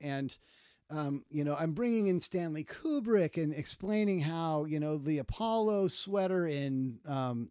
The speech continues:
in The Shining and how that represents that he was really the one that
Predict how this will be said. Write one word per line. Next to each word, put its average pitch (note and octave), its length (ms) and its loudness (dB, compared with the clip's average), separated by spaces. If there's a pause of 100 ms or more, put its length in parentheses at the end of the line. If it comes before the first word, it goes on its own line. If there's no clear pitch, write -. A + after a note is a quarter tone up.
in B2+ 220 -2
The A#2+ 80 -4
Shining F3 760 4
and B2 240 -4 (340)
how E3+ 200 2
that F#3+ 300 2
represents F3 840 2
that D#3 180 -2
he F#3 420 2
was D#3 300 0
really D#3+ 320 2
the D3 80 2
one D#3 380 0
that C#3 220 -2